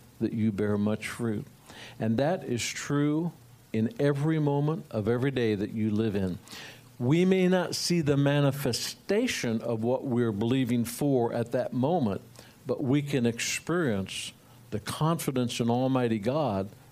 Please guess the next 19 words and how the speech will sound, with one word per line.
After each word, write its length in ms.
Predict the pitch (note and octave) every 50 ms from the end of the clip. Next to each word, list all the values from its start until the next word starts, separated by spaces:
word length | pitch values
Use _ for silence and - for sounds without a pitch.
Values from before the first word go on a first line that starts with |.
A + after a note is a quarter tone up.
| - - -
that 240 | A#2 A#2 - -
He 220 | - - D#3 D#3+ D#3
does 400 | B2 C#3 D3 E3+ D#3+ C#3 - -
hasten 500 | G#2+ A#2+ C3 C#3 C#3 C#3+ - A2 G2+ F#2+
to 140 | - G#2 F#2+
perform 580 | - G2+ G2 - - A#2 A2 G#2+ G#2 G2+ G2 - - - - - - - - - -
His 240 | E3+ E3+ - - -
word, 260 | E2 E2+ E2+ - - - - - - - - - - - -
and 160 | A#2 G#2 G2
that 160 | A2 - -
when 260 | A#2+ A2+ G#2+ A2 A2
we 160 | A2 C3 E3 F3+
release 640 | D#3 D3 C#3 C3 C3 C3 C#3+ F#3+ A3 F#3+ - -
it 140 | G#2+ - - -
and 180 | A2+ G#2+ A2
let 180 | B2+ C#3 C#3+ D3
that 240 | C#3 A#2 - - -
care 360 | - - - D3+ D3+ D3 C3
go, 480 | A#2+ B2+ D3+ D3+ B2+ G2+ F#2+ F#2+ F#2